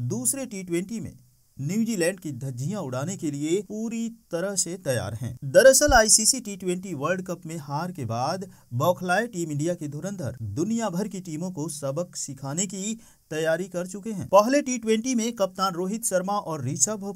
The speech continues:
पंत ने ताबड़तोड़ तूफानी बल्लेबाजी करते हुए साबित कर दिया है कि वर्ल्ड कप में टीम इंडिया की हार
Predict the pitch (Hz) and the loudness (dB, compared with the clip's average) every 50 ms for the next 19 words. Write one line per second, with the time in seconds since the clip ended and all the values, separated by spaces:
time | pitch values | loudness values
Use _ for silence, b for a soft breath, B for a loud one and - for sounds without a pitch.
0 | - - 160 156 185 208 202 - 170 139 135 131 135 160 202 220 - - - 160 | -8 -6 -6 -4 -4 -6 -6 -4 -2 -2 -2 -2 -4 -4 -4 -6 -6 -4 -4 -2
1 | 165 180 180 175 180 190 214 240 240 233 190 - 180 160 175 190 175 143 143 147 | 0 0 -2 -2 0 0 0 0 -2 -4 -10 -8 -8 -6 -6 -6 -4 -4 -2 -2
2 | 151 160 156 147 151 160 165 220 254 226 196 156 147 151 165 170 165 170 165 165 | -2 0 2 2 2 2 2 -2 -2 0 0 -2 0 0 -2 -2 0 0 2 4
3 | 175 202 233 226 226 B B B B - - - - 165 165 175 175 180 220 240 | 4 4 4 2 -2 B B B B -14 -10 -4 0 2 2 2 2 0 -4 -6
4 | 233 - _ - 170 185 190 196 208 220 247 247 220 165 - - - _ _ _ | -8 -10 _ -6 -4 -4 -4 -4 -2 -2 0 0 0 -2 -4 -6 -14 _ _ _
5 | _ _ _ _ _ - 175 147 131 139 185 240 262 269 262 262 240 233 233 233 | _ _ _ _ _ -4 -4 -2 -2 0 4 4 4 4 4 2 0 2 0 0
6 | 240 240 196 190 196 190 180 170 185 202 202 190 185 175 151 151 151 165 185 202 | -2 -2 -4 -6 -6 -6 -4 -2 -2 -2 -2 -2 -4 -2 -2 0 2 2 2 2
7 | b | b